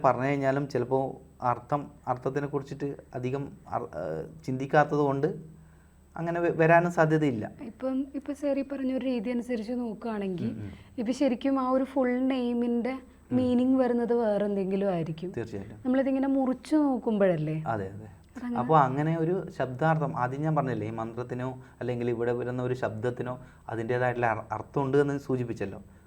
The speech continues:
Speaker 1: ആ രീതിയിലാണ് അത് പറയുന്നത്. അങ്ങനെ ഒരു അർത്ഥം അവിടെ സ്പ്രെഡ് ആവുന്നുണ്ട് എന്നുള്ളത് സത്യം തന്നെയാണ്. അപ്പോ അതിന് നമുക്ക് ചെയ്യാൻ വേണ്ടി പറ്റുന്നത്, പിന്നെ ന്യൂമറോളജി പ്രകാരം അതിൻ്റെ ടോട്ടൽ എനർജിനെ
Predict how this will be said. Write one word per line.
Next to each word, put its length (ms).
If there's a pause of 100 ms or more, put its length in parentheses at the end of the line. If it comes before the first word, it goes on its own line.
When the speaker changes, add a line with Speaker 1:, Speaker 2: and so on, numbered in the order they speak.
(160)
Speaker 1:
ആ 160
രീതിയിലാണ് 480
അത് 120
പറയുന്നത്. 520 (280)
അങ്ങനെ 260
ഒരു 100
അർത്ഥം 360
അവിടെ 360 (100)
സ്പ്രെഡ് 360
ആവുന്നുണ്ട് 480 (140)
എന്നുള്ളത് 460 (360)
സത്യം 300
തന്നെയാണ്. 320 (440)
അപ്പോ 240
അതിന് 520
നമുക്ക് 220
ചെയ്യാൻ 340
വേണ്ടി 140
പറ്റുന്നത്, 460
പിന്നെ 920
ന്യൂമറോളജി 520
പ്രകാരം 360
അതിൻ്റെ 200
ടോട്ടൽ 380
എനർജിനെ 440